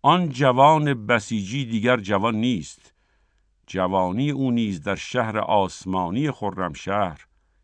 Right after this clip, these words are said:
مانده است. اما آنان که یاد آن مقاومت عظیم را در دل محفوظ داشتند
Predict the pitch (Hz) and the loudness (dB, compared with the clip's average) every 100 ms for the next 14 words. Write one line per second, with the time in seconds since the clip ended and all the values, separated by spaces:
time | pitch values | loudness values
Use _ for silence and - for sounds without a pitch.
0 | _ - 82 80 120 90 - - _ _ | _ -8 -6 -2 -4 -4 -12 -20 _ _
1 | _ _ _ _ _ _ _ _ _ _ | _ _ _ _ _ _ _ _ _ _
2 | _ _ _ _ _ _ _ _ _ _ | _ _ _ _ _ _ _ _ _ _
3 | _ _ _ _ 117 135 151 151 143 151 | _ _ _ _ 2 6 8 8 6 4
4 | 147 139 135 139 143 139 135 139 131 135 | 2 2 6 8 8 6 4 4 4 4
5 | 120 127 120 123 131 143 135 123 110 156 | 6 4 4 4 2 0 0 0 2 2
6 | 160 139 131 123 101 120 107 90 131 151 | 2 2 4 4 2 0 0 -2 0 2
7 | 123 117 101 - 143 156 107 101 85 - | 2 0 -2 -2 -2 -2 0 -2 -2 -6
8 | 98 110 110 92 | -6 -4 -4 -8